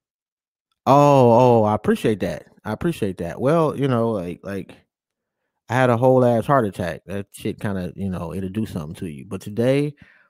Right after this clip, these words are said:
not gonna lie, today I wanted a cigarette. Today was the worst day that I've had in a long time,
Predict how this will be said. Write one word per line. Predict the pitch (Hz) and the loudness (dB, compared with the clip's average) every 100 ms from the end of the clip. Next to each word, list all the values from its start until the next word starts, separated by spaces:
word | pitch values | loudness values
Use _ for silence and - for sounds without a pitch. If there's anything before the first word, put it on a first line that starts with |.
| _ | _
not | 101 120 135 | -2 0 0
gonna | 127 123 | 2 2
lie, | 113 110 104 | 2 2 0
today | 101 101 101 123 123 127 95 | -4 -4 0 2 2 0 -4
I | 104 | -4
wanted | 101 101 95 | -2 -2 -4
a | 92 | -8
cigarette. | - 92 87 80 69 - _ | -8 -8 -8 -10 -10 -18 _
Today | - 101 123 127 | -8 0 2 2
was | 120 110 | 2 0
the | 110 113 | -2 -2
worst | 110 123 131 - _ _ _ _ _ _ | 0 0 0 -6 _ _ _ _ _ _
day | - 120 123 | -4 -2 -2
that | 110 | -2
I've | 110 104 | -4 -4
had | 117 113 104 101 85 - _ | -4 -4 -4 -6 -8 -14 _
in | 95 98 95 95 | -8 -6 -6 -8
a | 85 | -8
long | 92 104 107 104 | -6 -4 -4 -4
time, | 110 107 113 120 | -4 -4 -4 -6